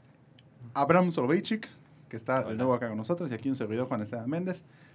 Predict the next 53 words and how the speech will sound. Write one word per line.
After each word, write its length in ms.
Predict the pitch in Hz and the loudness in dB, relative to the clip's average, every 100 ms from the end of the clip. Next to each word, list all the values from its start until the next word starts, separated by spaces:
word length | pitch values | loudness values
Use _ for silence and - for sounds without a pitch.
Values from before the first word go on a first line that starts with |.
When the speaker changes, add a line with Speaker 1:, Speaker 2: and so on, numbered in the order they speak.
| - | -2
Speaker 1:
Vamos 200 | 139 139 | -2 -2
a 40 | |
empezar 300 | 110 110 123 | -4 -4 -4
con, 240 | 131 110 98 | -4 -6 -8
con, 680 | 110 101 101 95 95 87 - | -8 -6 -6 -8 -10 -12 -10
con 160 | 101 | -6
todo 180 | 104 131 | 0 0
este 140 | 131 - | 0 -2
podcast 400 | 131 127 113 104 | -4 -2 -8 -6
el 60 | |
día 120 | 107 | -4
de 80 | 107 | 0
hoy. 100 | 143 | 0
Disculpen 480 | 143 123 160 160 120 | -2 -2 0 0 -4
la 120 | 107 | -6
tardanza. 800 | - 117 107 151 170 165 - 113 - - - - | -6 -8 -4 0 0 -2 -4 -6 -6 -18 -20 -8
Tuvimos 260 | 139 160 160 | -2 0 0
un 140 | 165 | -2
pequeño 260 | 165 131 131 | -2 0 0
problema 320 | 113 117 120 | 0 0 -2
con, 300 | 104 98 104 - - | -4 -8 -12 -16 -12
con 120 | 110 | -8
cosas 260 | 131 127 113 | -6 -8 -6
técnicas, 380 | 127 135 127 120 | -2 -2 -4 -10
pero 180 | - | -4
bueno, 240 | 110 110 - - - - | -2 -2 -6 -20 -20 -10
ya, 220 | 117 110 - - - | -6 -6 -10 -20 -10
ya 80 | 120 | -6
estamos 360 | 120 135 131 - | -2 -2 -2 -4
en, 500 | 104 101 95 92 95 104 - - | -6 -6 -8 -10 -14 -16 -20 -6
ya 60 | 123 | -4
estamos 260 | 147 147 | -2 -2
sobre 200 | 131 110 | -2 -2
la 80 | 107 | 2
marcha. 440 | 131 143 139 190 - - - - - | 2 2 2 -2 -4 -16 -20 -20 -8
Ya 60 | 143 | -2
estamos 220 | 175 170 | 0 0
sobre 160 | 139 117 | 0 0
la 120 | 120 | 0
marcha. 380 | 135 127 - 196 | 0 0 -2 -2
Speaker 2:
Ujú. 60 | 117 | -2
Speaker 1:
Eh, 600 | 123 117 113 113 110 110 | -4 -2 0 -2 -4 -6
y 80 | 131 | -4
el 80 | 139 | 0
día 160 | 208 180 | 2 6
de 100 | 160 | 8
hoy 260 | 165 170 | 8 6
vamos 300 | 151 139 147 135 | 4 0 0 -4
a 20 | |
empezar 300 | 113 - 131 | -6 0 2
a 40 | |
hablar 320 | 123 120 120 127 | 2 2 0 -2
sobre 600 | - 170 165 147 147 | 2 4 4 2 0